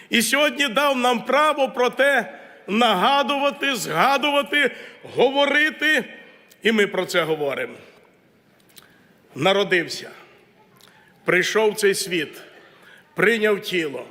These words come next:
людське, таке, як в нас з вами, і віддав своє життя заради нашого спасіння. Якось мені сон такий приснився, що я проповідую і кажу: «Брати і сестри, зараз я прочитаю золотий вірш з Євангелії».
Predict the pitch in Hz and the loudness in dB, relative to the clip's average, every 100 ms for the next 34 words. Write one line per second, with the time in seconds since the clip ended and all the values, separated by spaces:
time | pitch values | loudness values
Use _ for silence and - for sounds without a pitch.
0 | - - - - - 170 214 202 - 151 | -20 -20 -20 -20 -4 0 2 0 -2 -6
1 | 147 139 170 165 165 165 143 - 143 131 | -6 -2 0 0 0 -2 -2 -4 -4 -4
2 | 127 123 - - - - - _ _ _ | -6 -12 -18 -20 -20 -20 -20 _ _ _
3 | 214 190 160 143 165 226 202 - 185 180 | -2 0 0 0 0 0 0 -4 -2 -2
4 | 160 165 185 180 156 160 156 151 147 170 | -2 -2 0 0 0 0 0 -2 0 -2
5 | 170 165 151 - - 147 - 143 113 117 | -2 -4 -4 -4 -8 -8 -6 -8 -10 -16
6 | - - - - - - - - 214 220 | -20 -20 -20 -20 -20 -20 -10 -2 0 0
7 | 202 226 214 220 226 220 190 - 185 180 | 0 0 0 2 0 0 -6 -6 -6 -4
8 | 175 - 196 180 185 165 - - - - | -4 0 -2 0 0 -2 -6 -20 -20 -2
9 | 226 226 220 220 185 185 190 294 254 254 | 2 4 2 -2 -4 -4 -2 -2 0 2
10 | 240 - - - - - 160 180 240 190 | 0 0 -8 -18 -14 -10 0 2 2 0
11 | 190 262 254 208 254 226 - 220 233 277 | 0 2 0 2 0 0 0 0 2 2
12 | 254 240 240 220 214 214 269 247 185 233 | 2 0 0 -2 -2 0 2 2 0 2
13 | 233 226 269 226 254 277 202 170 233 202 | 2 2 0 0 0 -2 -2 -2 2 2
14 | 185 156 156 151 113 | 2 -2 -8 -8 -10